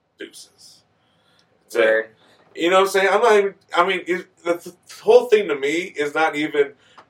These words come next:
Speaker 1: being, like, on the radio and, like, going on major tours with Drake and shit. I
Speaker 2: Well,
Speaker 1: mean,
Speaker 2: and, like, you know, like, I'm sure you think, like, uh, you know,
Speaker 1: <laughs>
Speaker 2: uh, uh, of, of simpler things. Like, I think of, you know, like,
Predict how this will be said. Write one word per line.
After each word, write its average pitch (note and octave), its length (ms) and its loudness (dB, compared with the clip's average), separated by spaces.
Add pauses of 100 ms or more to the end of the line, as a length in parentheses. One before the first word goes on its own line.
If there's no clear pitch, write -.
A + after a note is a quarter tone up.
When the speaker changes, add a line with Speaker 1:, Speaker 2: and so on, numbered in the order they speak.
(100)
Speaker 1:
being, C#3+ 360 -2
like, B2+ 260 2
on C3 140 -6
the B2 100 -4
radio C3+ 680 -2 (160)
and, A#2 80 -14
like, A#2 200 -10
going A#2+ 320 0
on A#2 200 -10 (260)
major A#2+ 260 -4
tours A#2+ 480 0
with A2+ 300 -4 (420)
Drake B2 420 -8
and C#3 140 -6
shit. - 380 -6 (680)
I - 60 -6
Speaker 2:
Well, F3+ 80 8
Speaker 1:
mean, F3+ 140 8
Speaker 2:
and, F#3 60 -4
like, F3+ 300 -2
you F3 80 -8
know, F3 380 0
like, E3 240 -2 (720)
I'm E3+ 160 -4
sure F3 220 -6
you E3 160 -8
think, D#3 360 -10
like, C3+ 340 -4 (140)
uh, B2 320 0 (100)
you - 120 -4
know, C4 80 -4
Speaker 1:
<laughs> - 20 -2
Speaker 2:
uh, D4 600 2
uh, D3+ 460 2
of, C#3+ 160 -4
of - 60 -14
simpler D#3 480 -6
things. C#3+ 320 -8
Like, C#3 180 -4
I D#3 120 2
think D3 240 -10
of, B2+ 180 -2
you C3 120 -14
know, C3 160 -4
like, C3 280 -4